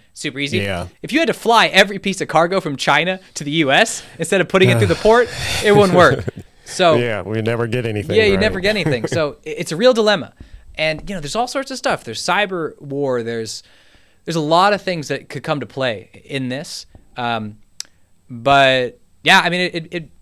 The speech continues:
Speaker 1: man, it'd, it'd be a real, it'd be a real show, unfortunately. And I don't, I don't put it in that way, but, um, yeah, it, it's a real thing. Uh, you know, the Taiwanese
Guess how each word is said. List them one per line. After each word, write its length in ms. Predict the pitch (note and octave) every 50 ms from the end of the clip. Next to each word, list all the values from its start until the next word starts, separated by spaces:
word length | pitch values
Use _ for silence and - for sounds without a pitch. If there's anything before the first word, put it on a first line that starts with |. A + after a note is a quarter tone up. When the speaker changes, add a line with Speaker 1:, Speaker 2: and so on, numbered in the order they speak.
| - _ -
Speaker 1:
man, 200 | - A#3+ C4 F#3
it'd, 220 | B2 A#2 B2+ C#3
it'd 260 | C#3+ C3+ C3+ A#2+ B2 A#2+
be 120 | D#3 E3+
a 60 | C#3 A2
real, 440 | G2+ A2 B2 C3+ D3+ D3+ C#3+ B2 A#2
it'd 100 | - A#2+
be 80 | B2+ D#3+
a 60 | D#3+
real 160 | D3 E3 B2+
show, 400 | - - - - C#3+ D3 C3+ A2
unfortunately. 480 | G#2+ G#2+ - B2 C3 - - G#2 G2 G#2+
And 100 | G#2+ A2
I 60 | A2+
don't, 140 | A2 G#2+ A2 -
I 80 | A#2
don't 120 | A2 G#2+ -
put 120 | - B2
it 80 | A2 F#2
in 60 | - A2+
that 220 | A2+ A2 G#2+ A#2+
way, 320 | G#2+ A2+ A#2+ A#2+ A#2 G#2+
but, 260 | G#2 G#2 G#2+ G2+ G2 _ _ _ _ _ _ _ _ _
um, 280 | - G2+ G2+ G2 G2+ - -
yeah, 160 | - A3 A3+
it, 140 | F3+ F3+ -
it's 120 | G3+ G3 A#3+
a 40 |
real 140 | A#3+ C4 A#3
thing. 260 | - A#3 D3 G2+ - _ _ -
Uh, 80 | D3
you 120 | C#3+ C#3+ C#3
know, 160 | C3+ B2 A#2+ -
the 140 | C3 C3+ B2+
Taiwanese 720 | - - F3 F#3+ G3+ G3+ G3 G3 F#3 F#3 E3+ - - -